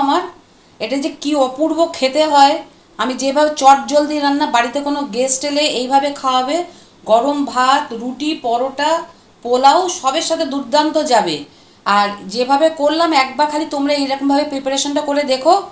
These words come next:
তখন আমাকে তোমরা জানাবে। তাহলে আজকে কেমন লাগলো রেসিপিটা অবশ্যই আমাকে কমেন্ট করে জানাবে। আর যদি ভালো লেগে থাকে প্রচুর প্রচুর লাইক এবং সাবস্ক্রাইব করবে। তাহলে বন্ধুরা আজকের মতো আসি, আবার নিয়ে চলে আসবো তোমাদের জন্য নতুন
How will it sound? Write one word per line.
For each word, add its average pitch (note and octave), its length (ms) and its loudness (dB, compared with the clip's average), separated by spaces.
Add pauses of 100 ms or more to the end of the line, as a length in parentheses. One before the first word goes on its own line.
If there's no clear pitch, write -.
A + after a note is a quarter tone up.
(640)
তখন B3 200 2 (100)
আমাকে C#4+ 200 2 (100)
তোমরা C#4+ 180 2 (100)
জানাবে। G3+ 340 0 (760)
তাহলে B3 180 2 (120)
আজকে B3+ 280 -2
কেমন D#4 280 2
লাগলো D4 260 2
রেসিপিটা D4+ 440 -2
অবশ্যই C#4 300 -2
আমাকে D4+ 160 -4 (100)
কমেন্ট C#4 280 2
করে D4+ 200 0
জানাবে। C#4+ 280 2 (100)
আর C#4 120 0
যদি C#4+ 120 -6 (100)
ভালো C4 200 2
লেগে C#4 240 -4
থাকে C#4+ 160 -4 (100)
প্রচুর C4+ 320 -4
প্রচুর C#4+ 260 -4 (460)
লাইক B3+ 300 0 (100)
এবং C#4 100 -2 (100)
সাবস্ক্রাইব B3+ 440 -2
করবে। C4+ 220 -2 (400)
তাহলে C4+ 240 -2
বন্ধুরা D4 300 4
আজকের D#4 240 -2
মতো D#4 120 2 (140)
আসি, F#4 180 -2 (500)
আবার C#4+ 220 0
নিয়ে D4+ 200 -2
চলে D4 180 0
আসবো D4+ 220 -4
তোমাদের C#4+ 260 -4
জন্য D4 120 -2 (120)
নতুন D4 160 -6